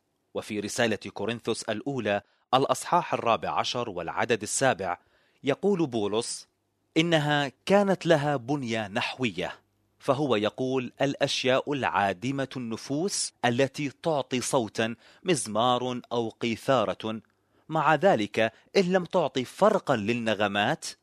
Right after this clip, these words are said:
فكيف يعرف ما زمر أو ما عزف به؟ فهي مجرد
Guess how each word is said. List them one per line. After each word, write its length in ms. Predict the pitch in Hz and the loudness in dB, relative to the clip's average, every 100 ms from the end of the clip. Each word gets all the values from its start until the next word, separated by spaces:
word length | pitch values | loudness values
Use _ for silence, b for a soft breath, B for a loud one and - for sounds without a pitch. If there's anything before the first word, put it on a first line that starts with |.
| _ _ _ _ | _ _ _ _
فكيف 480 | 196 180 208 180 139 | 0 2 2 0 -2
يعرف 500 | 101 113 113 - 123 127 b - | -2 0 0 -2 -6 -6 b -4
ما 220 | 117 95 | -2 -2
زمر 680 | 90 131 113 107 101 104 | -2 -4 0 2 2 2
أو 180 | 123 117 | 0 -2
ما 160 | 104 92 - | 0 -4 -4
عزف 300 | 104 117 123 | -8 -6 -4
به؟ 240 | 127 156 - _ _ _ | 0 -2 -2 _ _ _
فهي 360 | 104 98 120 110 | -6 -2 0 0
مجرد 720 | 107 95 104 104 95 101 | -4 -6 -4 -4 -4 -8